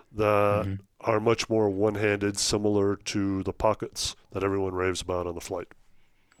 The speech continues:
Speaker 2: Yeah, hundred percent. I've been, um, I'm not, again, w-, w-, we're not gonna put specific dates on stuff. These, these things should be done though and, and ready to go.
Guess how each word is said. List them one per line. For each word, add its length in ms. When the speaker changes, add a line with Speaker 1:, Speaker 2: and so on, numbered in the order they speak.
Speaker 2:
Yeah, 220
hundred 200
percent. 320
I've 80
been, 320
um, 460
I'm 120
not, 240
again, 500
w-, 180
w-, 200
we're 100
not 120
gonna 120
put 240
specific 420
dates 300
on 80
stuff. 340
These, 280
these 220
things 240
should 360
be 100
done 220
though 180
and, 160
and 200
ready 180
to 80
go. 260